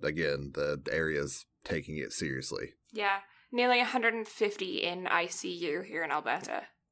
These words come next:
Speaker 1: Damn.
Speaker 2: Yeah.
Speaker 1: I don't even, I don't even wanna know what the I C U numbers are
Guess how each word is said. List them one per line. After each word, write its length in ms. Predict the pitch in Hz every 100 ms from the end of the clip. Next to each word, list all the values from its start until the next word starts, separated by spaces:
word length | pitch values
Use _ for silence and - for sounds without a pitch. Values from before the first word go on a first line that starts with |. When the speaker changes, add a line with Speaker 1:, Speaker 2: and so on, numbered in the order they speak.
| _ _
Speaker 1:
Damn. 300 | - 76 76 -
Speaker 2:
Yeah. 420 | - - - 69 - _
Speaker 1:
I 60 | 80
don't 140 | 87
even, 360 | 85 80 80 - -
I 60 |
don't 140 | 87 87
even 140 | 82 78
wanna 140 | 76
know 360 | 76 82 80 -
what 160 | 90 67
the 260 | 82 76 -
I 140 | 87
C 160 | 78 82
U 140 | 76
numbers 380 | 80 80 80 78
are 280 | 85 85